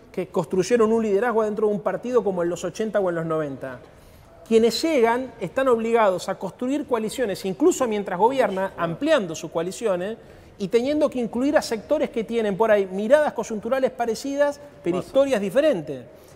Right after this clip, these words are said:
Speaker 1: Entonces, lo que va a ocurrir, no solamente con este gobierno, sino que ocurre con este gobierno, ocurrió con el anterior y ocurrirá con el que viene, es que el presidente va a tener que articular una suerte de coalición parlamentaria en el marco de un régimen presidencialista.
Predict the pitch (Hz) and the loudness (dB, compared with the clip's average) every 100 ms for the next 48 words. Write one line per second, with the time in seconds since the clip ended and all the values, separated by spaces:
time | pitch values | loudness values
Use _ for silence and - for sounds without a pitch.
0 | - 190 240 214 175 156 - - - - | -12 0 2 2 0 -8 -12 -20 -20 -4
1 | 196 208 262 320 294 254 233 190 277 254 | 0 2 2 2 2 4 4 2 0 0
2 | 220 220 208 185 202 - 185 190 165 151 | 0 0 -2 -4 -4 -2 0 0 0 -6
3 | - 226 254 - - 160 240 240 196 196 | -6 -4 -4 -8 -8 -2 4 4 4 4
4 | 196 175 165 147 151 185 240 220 190 175 | 2 2 0 -2 -2 0 2 2 0 0
5 | 185 156 - 170 170 190 180 226 262 202 | 0 0 -2 -4 -2 0 0 0 -2 -4
6 | 185 185 170 147 143 185 165 143 - - | -4 -2 -2 -4 -6 -10 -14 -18 -18 -8
7 | 202 - 226 220 233 202 240 285 269 202 | -2 4 4 4 2 2 2 4 4 2
8 | 170 202 254 - - - 208 240 247 277 | -4 -6 -8 -16 -20 -2 2 2 4 2
9 | 277 240 180 202 196 196 175 233 285 254 | 2 -4 -2 0 0 -2 0 4 4 2
10 | - 277 - 220 202 208 202 - 269 247 | -2 -4 0 0 0 0 -2 -4 -2 -2
11 | 220 208 202 202 277 247 202 233 269 214 | -2 -2 -2 -2 -2 -2 -2 -2 0 0
12 | 220 247 - 226 196 190 180 190 185 190 | 0 -4 -6 -4 -4 -4 -4 -2 -2 -2
13 | 208 247 - 120 | -4 -4 -8 -10